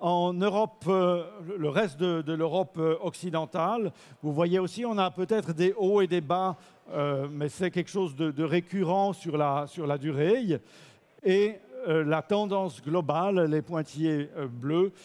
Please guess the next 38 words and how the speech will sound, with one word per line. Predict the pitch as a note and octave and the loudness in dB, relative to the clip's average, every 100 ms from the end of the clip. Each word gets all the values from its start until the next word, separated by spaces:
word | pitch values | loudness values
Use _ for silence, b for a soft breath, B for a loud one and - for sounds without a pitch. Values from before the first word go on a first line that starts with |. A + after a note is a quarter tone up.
| B - | B -6
ben, | C#3+ | -2
ils | D3+ | -2
sont | F3 E3 | -4 -4
parfaitement | F#3+ - E3 D#3 E3 E3+ E3 D3+ - | -4 -2 -4 0 0 0 -2 -10 -4
plats. | D#3 C#3 - _ _ _ _ _ _ _ _ _ _ _ _ b b b b b _ - | -2 -2 -4 _ _ _ _ _ _ _ _ _ _ _ _ b b b b b _ -6
En | E3+ E3+ E3 E3 - _ _ A3+ | 0 0 0 -2 -8 _ _ -8
Europe | E3 G3 A3+ G3 | -2 0 0 2
de | G3+ | 2
l'Est | G3 A#3+ - - - D4+ | 4 2 -2 -8 -6 0
et | F3+ E3+ F3+ B3 | 2 2 0 0
Asie | F#3+ F3+ A#3 | -2 -2 -6
centrale, | G3+ F3+ - F3 F#3 A3+ F3 D#3 | -4 -4 -4 -2 0 2 0 0
là, | D3 F3+ A3+ G#3 | 0 2 2 0
on | E3+ | 0
a | F#3 | -2
une | F#3+ E3+ | -4 -6
croissance | - D3 - D#3 G3 G3+ - | -6 -6 -2 -4 -4 -6 -12
qui | D#3 D#3 | -6 -2
est | D#3+ D#3 D3 | 0 0 -2
liée | D#3+ E3+ F3+ | -2 0 0
à | D3+ | -2
la | D3 | -4
croissance | - D#3 - E3+ D3+ | -2 -6 -4 -10 -8
de | D3 | -2
la | D3 C3+ B2+ | 0 0 -2
demande | B2+ E3+ E3 F3 G3 F3 - A3 | -4 -4 -2 -2 -2 -6 -6 2
et | G3 G3 | 2 2
à | |
la | D#3 | 0
croissance | D3+ C#3+ C#3 D#3+ D3 B2 C3+ | -2 -8 -8 -8 -10 -14 -14
de | C3+ | -10
l'offre. | C3+ D#3+ F#3+ - B B B B | -4 -2 -4 -6 B B B B
Mais | D3 D#3 | -2 0
là, | E3+ | 0
on | F3 | -2
a | D#3 | -4
clairement | - D#3+ D#3 F3 F3+ F#3 | 0 -2 0 -4 -4 -4
une | D#3+ D#3+ D#3 | -4 -4 -6